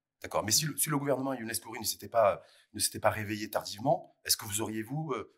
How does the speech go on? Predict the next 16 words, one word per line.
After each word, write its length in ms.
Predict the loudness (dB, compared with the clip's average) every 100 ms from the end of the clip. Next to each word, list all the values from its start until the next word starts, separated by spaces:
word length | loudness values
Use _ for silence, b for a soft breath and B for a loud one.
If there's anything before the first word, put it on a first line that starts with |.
| -10
opéré 420 | -6 -4 -2 -2
et 60 | -4
dire, 180 | -6 -10
euh, 340 | -10 -14 -16 _ b
et 80 | -14
dire, 160 | -4 -4
euh, 640 | -4 -14 -18 -18 -18 -14
étiez, 480 | -6 -6 -4 -6 -8
vous 240 | -12 -14
auriez 160 | -10 -10
été 120 | -2
favorable 400 | 0 2 2 0
à 40 |
l'augmentation 500 | -4 -4 -8 -10 -14
du 80 | -12
smic, 260 | -8 -8